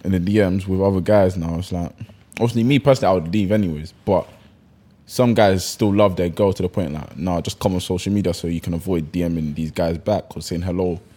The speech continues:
or whatever." You get me? So that's why I'm like, me personally, I wouldn't do it,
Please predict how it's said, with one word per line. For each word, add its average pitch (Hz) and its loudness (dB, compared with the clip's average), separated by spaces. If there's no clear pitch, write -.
or 85 -4
whatever." 87 0
You - -6
get 110 0
me? 80 -6
So - -4
that's 120 0
why 113 4
I'm 101 2
like, 95 -2
me 135 4
personally, 120 4
I - 4
wouldn't 104 2
do 123 6
it, 123 2